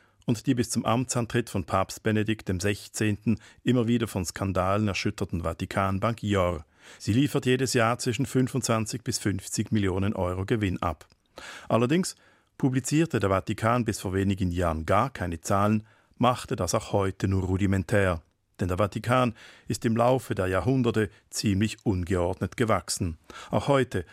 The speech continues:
hat er sich noch keinen definitiven Überblick über all seine Besitztümer verschaffen können. Auch weil die wahren Besitzverhältnisse teilweise unklar sind.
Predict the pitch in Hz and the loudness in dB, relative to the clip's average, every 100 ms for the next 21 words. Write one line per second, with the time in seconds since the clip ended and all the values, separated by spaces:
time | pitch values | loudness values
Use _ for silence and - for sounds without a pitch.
0 | - - 107 107 104 - - - 104 107 | -6 -2 0 0 -2 -4 -8 -2 0 0
1 | 107 95 113 - 110 104 107 - 113 147 | 0 -2 -2 0 0 0 -2 -2 0 0
2 | 127 110 110 107 - - - 120 - 101 | 0 2 0 0 -8 -8 -2 0 2 0
3 | 92 98 110 117 107 104 - - 107 98 | 0 0 0 0 0 -2 -4 -4 0 0
4 | - 95 101 95 - - 110 95 80 - | 0 0 0 -2 -4 0 2 2 -2 -8
5 | _ _ - 110 117 117 - - _ - | _ _ -2 2 2 0 -10 -20 _ -4
6 | 87 90 95 101 110 107 113 - - 104 | -4 0 2 4 2 0 -2 -4 -2 0
7 | 107 107 104 - 101 - 113 98 98 90 | 0 0 0 0 -2 0 0 0 0 -2
8 | 90 - 113 90 - 92 92 104 90 | -2 0 0 0 0 0 2 2 2